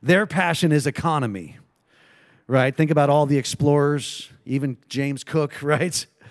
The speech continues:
They were commissioned by a government who had economy in mind. And so the U S government had economy in mind. They believed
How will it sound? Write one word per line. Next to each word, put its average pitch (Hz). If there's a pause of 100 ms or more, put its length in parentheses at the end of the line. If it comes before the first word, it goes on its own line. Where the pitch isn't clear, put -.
(240)
They 165
were 185
commissioned 185
by 160
a 160
government 143 (220)
who 175
had 156
economy 156
in 110
mind. 98 (440)
And 139
so 180
the 170
U 202
S 220
government 185
had 170
economy 175
in 131
mind. 104 (260)
They 180
believed 156